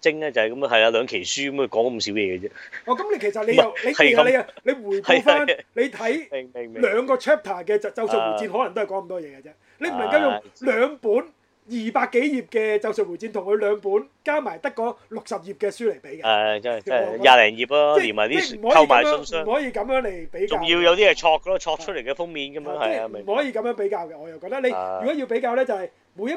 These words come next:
Speaker 2: 本嘅，誒，港漫薄裝漫畫，就同每一個章節，即係每一，每廿幾頁嘅一個日漫比啦，我覺得噉樣會公平少少。
Speaker 1: 唉，冇錯，
Speaker 2: 係啦。
Speaker 1: 冇錯。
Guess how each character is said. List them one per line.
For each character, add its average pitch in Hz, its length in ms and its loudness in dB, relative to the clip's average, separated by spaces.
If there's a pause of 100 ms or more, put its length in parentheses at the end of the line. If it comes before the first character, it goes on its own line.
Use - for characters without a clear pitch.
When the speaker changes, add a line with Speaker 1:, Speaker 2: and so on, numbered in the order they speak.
Speaker 2:
本 196 120 -4 (120)
嘅， 208 500 -2 (200)
誒， 165 240 -16
港 160 200 -8
漫 151 240 -6 (260)
薄 160 180 -12
裝 240 120 -2
漫 165 140 -12
畫， 151 160 -14 (220)
就 220 100 -6
同 170 240 -10 (480)
每 196 140 -4
一 339 80 -4
個 214 580 0
章 330 140 -6 (220)
節， 208 240 -10 (120)
即 339 120 -10
係 240 120 -6 (440)
每 240 180 -4
一， 370 80 -6 (180)
每 233 180 -2
廿 208 260 -4
幾 214 80 -2
頁 254 260 -2
嘅 214 220 0
一 247 40 -4
個 208 300 0
日 190 180 -6
漫 160 200 -16
比 165 80 -18 (100)
啦， 196 100 -6
我 165 80 -10
覺 165 160 -14
得 190 40 -14
噉 185 120 -20
樣 175 160 -16
會 156 140 -16 (160)
公 214 180 -10
平 165 80 -16 (100)
少 - 180 -20
少。 107 100 -20 (840)
Speaker 1:
唉， 127 60 -6 (460)
冇 127 100 -6
錯， - 20 -10
Speaker 2:
係 - 60 -8
啦。 123 100 -6
Speaker 1:
冇 120 100 -8
錯。 120 140 -10